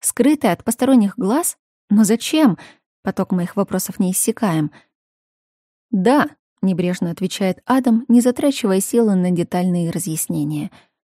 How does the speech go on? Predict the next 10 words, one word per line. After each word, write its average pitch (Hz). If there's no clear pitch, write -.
«Интересно», 196
медленно 185
произношу, 185
«учитывая, 233
что -
ты 208
здесь 175
живешь 180
фактически -
один, 175